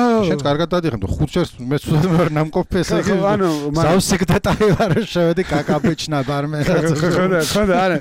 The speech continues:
Speaker 2: გასაგებია, ანუ, ისე ვამბობ, რა,
Speaker 1: ხო,
Speaker 2: ოღონდ ეს
Speaker 1: წერე,
Speaker 2: რაღაც
Speaker 1: წერე.
Speaker 2: ორ წელიწადში რო ხუთ ჯერ მიხვალ, ანუ, რავი, ესეთ წარმატებით შეიძლება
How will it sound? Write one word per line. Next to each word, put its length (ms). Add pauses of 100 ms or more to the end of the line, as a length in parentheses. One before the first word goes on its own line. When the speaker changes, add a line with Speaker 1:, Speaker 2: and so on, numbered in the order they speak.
(160)
Speaker 2:
გასაგებია, 520
ანუ, 220
ისე 180
ვამბობ, 180
რა, 120
Speaker 1:
ხო, 100
Speaker 2:
ოღონდ 160
ეს 60
Speaker 1:
წერე, 120
Speaker 2:
რაღაც 200
Speaker 1:
წერე. 120
Speaker 2:
ორ 120
წელიწადში 480
რო 100
ხუთ 180
ჯერ 160
მიხვალ, 520 (420)
ანუ, 220 (400)
რავი, 240
ესეთ 260
წარმატებით 440
შეიძლება 360